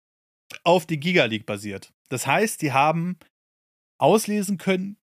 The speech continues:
wie die Nintendo Switch Cartridges ausliest und haben dann rausgefunden, okay, jede Nintendo Switch Cartridge hat eine eindeutige I D. Das heißt, du hast f-, fünfzig Millionen Mario Kart acht Deluxe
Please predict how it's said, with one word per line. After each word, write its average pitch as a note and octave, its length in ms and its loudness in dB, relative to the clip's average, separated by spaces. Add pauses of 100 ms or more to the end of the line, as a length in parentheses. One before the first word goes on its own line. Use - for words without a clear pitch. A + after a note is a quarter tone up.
(520)
wie G3+ 180 -2
die F#3+ 120 -4
Nintendo E3 360 2
Switch - 420 -2 (140)
Cartridges B2+ 640 -2
ausliest E3 600 -4 (280)
und D3+ 160 -4
haben E3 160 2
dann E3+ 140 -4
rausgefunden, D#3+ 680 -2
okay, C#3 300 -6
jede E3+ 720 -2
Nintendo C#3 340 -6
Switch D#3+ 300 -8
Cartridge - 560 -4
hat - 180 -2
eine C#3+ 160 -8
eindeutige A2+ 680 -4 (100)
I E3 120 0
D. E3 300 -4 (720)
Das B2 200 -4
heißt, D#3+ 440 0 (400)
du C3+ 120 -4
hast D3 240 -2 (200)
f-, - 440 -20 (720)
fünfzig - 600 -2
Millionen F3 460 0
Mario E3 300 0
Kart D3+ 220 0
acht C#3 180 -6
Deluxe D#3 400 -6